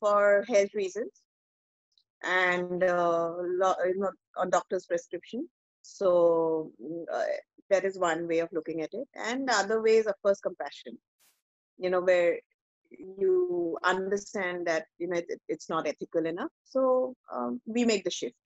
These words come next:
Now, um, the s-, the first one is a little difficult because then you kind of tend to go back. And, uh, when it comes to compassion, when you're actually, when you actually realize, and there's a self-realization that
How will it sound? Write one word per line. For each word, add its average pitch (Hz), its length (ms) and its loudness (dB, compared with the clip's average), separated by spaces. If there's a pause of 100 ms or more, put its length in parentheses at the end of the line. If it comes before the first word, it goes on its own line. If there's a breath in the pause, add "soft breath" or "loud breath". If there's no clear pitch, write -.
(360)
Now, 220 400 2
um, 196 420 0 (140)
the 226 140 2
s-, - 240 -4 (240)
the 226 140 0
first 294 440 2
one 285 300 2
is 247 160 -2
a 254 60 4
little 233 200 0
difficult 220 440 -2 (240)
because 214 220 0
then 214 180 2
you 226 340 0
kind 208 160 -2
of 214 120 0 (100)
tend 202 240 2
to 220 80 2
go 185 180 2
back. 190 280 -2 (1160)
And, 208 340 2
uh, 196 180 4
when 202 120 -2
it 233 120 -2
comes 240 260 -2
to 285 60 -8
compassion, 233 520 -2
when 240 140 0
you're 233 120 0 (100)
actually, 247 420 -2
when 220 140 0
you 214 80 0
actually 233 320 -2
realize, 190 460 2
and 190 160 -2
there's 202 160 0
a 214 100 -2
self-realization 196 1080 -2
that 196 120 -2